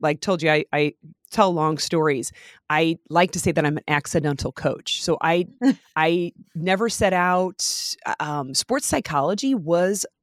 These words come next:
Speaker 1: a degree at the time. It just wasn't something that I thought of much, and I didn't know what path there was there. So I went into industrial organizational psychology, uh, psychology in the workplace, I thought, "Well,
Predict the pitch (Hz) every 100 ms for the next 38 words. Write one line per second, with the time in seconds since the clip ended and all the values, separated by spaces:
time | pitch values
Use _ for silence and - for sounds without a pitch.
0 | - 165 165 - 156 170 170 160 - 151
1 | 139 170 214 - - 170 180 160 170 -
2 | 156 143 156 151 - 143 147 - 143 156
3 | 175 190 202 208 165 147 - - - _
4 | _ _ - 165 156 165 165 - - 165
5 | 156 156 151 - 147 143 - 185 190 202
6 | - 220 226 - 160 151 156 156 165 170
7 | - 175 160 143 139 - 160 156 143 143
8 | 139 135 135 - 165 - 170 175 180 190
9 | 226 262 - - - - - - 135 -
10 | - 160 180 175 165 156 143 139 160 -
11 | 180 170 160 143 147 143 - 135 139